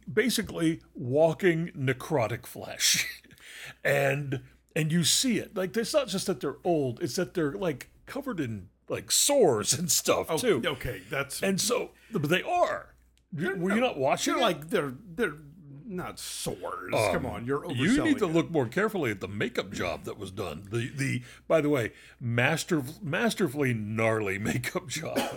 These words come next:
Speaker 1: on these two actors,
Speaker 2: Okay.
Speaker 1: Mia Goth and the guy whose name I'm blanking on.
Speaker 2: Be that as it may.
Speaker 1: The point of the film is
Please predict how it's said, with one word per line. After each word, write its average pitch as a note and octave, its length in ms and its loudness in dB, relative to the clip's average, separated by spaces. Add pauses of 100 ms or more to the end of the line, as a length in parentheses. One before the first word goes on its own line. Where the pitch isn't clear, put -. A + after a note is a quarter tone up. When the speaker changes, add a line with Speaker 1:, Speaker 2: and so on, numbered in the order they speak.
(460)
Speaker 1:
on A2+ 180 0
these A2 160 -4
two C3 220 0
actors, A#2+ 520 2
Speaker 2:
Okay. E3+ 300 0
Speaker 1:
Mia A2 220 0
Goth G2 360 -4
and G2+ 280 -6
the G#2 140 -6
guy G#2 340 -4
whose G2 180 -4
name F#2+ 200 -8
I'm G2 100 -12
blanking B2+ 360 -6
on. F#2 180 -10
Speaker 2:
Be B3 140 6
that A#3+ 220 6
as D#3 240 2
it D#3+ 100 2
may. B2 280 -2 (320)
Speaker 1:
The D#3+ 80 0
point C#4+ 340 -4
of G3 60 -4
the G3 60 -2
film B3 460 -2
is D#3+ 560 2